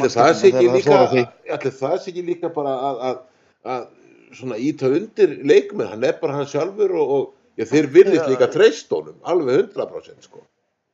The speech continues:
Speaker 2: Já, hann er bara, uh, jú, þú veist,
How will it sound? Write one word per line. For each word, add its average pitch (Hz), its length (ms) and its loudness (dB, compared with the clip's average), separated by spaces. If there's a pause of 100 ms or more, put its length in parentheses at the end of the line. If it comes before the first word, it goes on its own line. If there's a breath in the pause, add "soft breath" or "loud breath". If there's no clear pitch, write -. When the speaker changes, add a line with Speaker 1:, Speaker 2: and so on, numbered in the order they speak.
(1300)
Speaker 2:
Já, 131 120 -4
hann 117 320 -6
er 113 80 -6
bara, 123 280 0 (340)
uh, 127 380 -10 (340 loud breath)
jú, 127 240 4 (160)
þú - 180 -2
veist, 131 220 -2